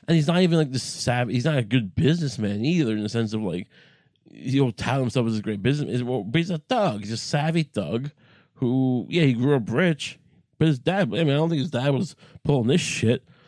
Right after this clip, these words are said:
So I think this is, this is a whole nother thing. I mean, this is a whole, whole other thing he learned, how to be this weird creep. Um, and I'm not one of these people who go, "Well, that's a certain kind of intelligence."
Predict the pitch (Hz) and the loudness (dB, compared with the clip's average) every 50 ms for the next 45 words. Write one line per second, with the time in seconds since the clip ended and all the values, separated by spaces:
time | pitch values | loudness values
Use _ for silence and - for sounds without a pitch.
0 | _ _ _ _ _ - - - 131 127 139 151 151 143 160 160 147 143 120 139 | _ _ _ _ _ -6 0 2 4 4 6 6 6 6 6 4 4 4 4 4
1 | 165 160 156 151 131 117 143 143 147 143 139 131 113 113 104 - 170 185 151 113 | 4 4 4 4 4 4 4 4 4 4 4 4 4 0 0 2 2 2 2 0
2 | 107 - 120 123 120 120 127 143 147 147 143 147 139 131 95 120 123 - _ _ | 0 -2 -2 0 0 0 2 0 0 0 0 -2 -2 -2 -2 -4 -6 -8 _ _
3 | _ - _ _ _ _ - - 175 175 165 139 147 156 151 135 117 135 143 135 | _ -20 _ _ _ _ 0 2 4 4 4 4 4 4 4 4 4 2 0 2
4 | 120 131 135 123 113 113 123 127 110 87 69 67 80 110 120 117 110 98 107 127 | 4 6 6 6 6 6 6 4 4 2 2 0 2 4 4 4 4 4 4 4
5 | 117 107 123 127 - - 104 107 113 110 104 - - - 113 101 90 92 - - | 4 4 2 0 0 0 0 2 2 0 0 -4 -4 -4 -4 -4 -4 -6 -10 -18
6 | - _ - - 104 104 104 101 101 98 98 98 95 90 - _ _ - _ _ | -20 _ -12 -10 -8 -6 -6 -6 -6 -6 -8 -8 -10 -12 -16 _ _ -20 _ _
7 | _ _ _ _ _ _ _ _ - 143 143 139 139 127 - 143 160 160 151 139 | _ _ _ _ _ _ _ _ 0 0 2 2 0 -2 -2 0 0 2 2 2
8 | 143 139 131 139 139 131 120 123 117 113 117 123 139 123 120 - 135 147 143 135 | 0 2 2 2 2 2 2 2 2 2 2 0 -2 -2 -2 -2 -2 -2 -2 0
9 | 139 135 131 117 110 - - 160 175 165 127 117 117 117 | 0 0 0 -2 -4 -4 -4 -2 -2 -2 -2 -4 -4 -8